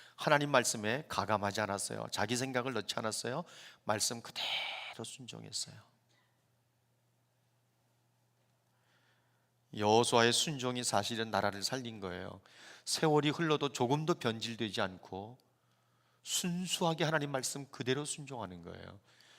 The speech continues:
신앙생활을 제법 했다고 생각되는 사람들한테 늘 조심해야 될 부분이,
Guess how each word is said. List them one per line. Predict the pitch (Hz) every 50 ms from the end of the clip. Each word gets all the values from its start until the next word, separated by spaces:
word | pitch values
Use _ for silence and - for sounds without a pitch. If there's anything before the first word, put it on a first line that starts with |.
| - - - - - - _ _ -
신앙생활을 | - - 143 131 123 123 - - 127 117 117 117 120 -
제법 | - - 117 98 113 117 127
했다고 | 147 143 - 143 123 123
생각되는 | 117 - 135 120 110 107 - 120 107 104 95
사람들한테 | 95 104 101 95 92 92 98 95 90 - 110 104 98
늘 | 104 117 123 139 151 160 160 170 175 175 170
조심해야 | 165 - 120 101 - - 107 95 98 95
될 | 90 95 95
부분이, | 92 - 101 90 92 92 92 92 95 113 127